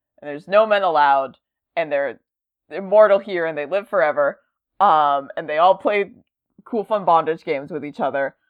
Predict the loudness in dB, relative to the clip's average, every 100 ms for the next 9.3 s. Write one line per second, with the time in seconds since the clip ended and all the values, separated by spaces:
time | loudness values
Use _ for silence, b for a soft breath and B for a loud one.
0 | _ _ 2 4 6 4 0 -8 -20 _
1 | _ _ _ _ _ _ _ _ _ _
2 | _ _ 4 4 2 -4 -14 _ 0 2
3 | 4 2 0 -4 -6 -10 _ 2 4 4
4 | 2 0 -2 -2 -4 -4 -6 -10 _ _
5 | _ _ _ _ 2 4 4 2 -6 -20
6 | _ _ -12 -12 -14 -16 -4 -2 0 -2
7 | -4 -10 _ -12 -2 2 2 2 -4 -4
8 | -6 -8 -8 -6 -8 2 4 4 2 0
9 | 2 0 0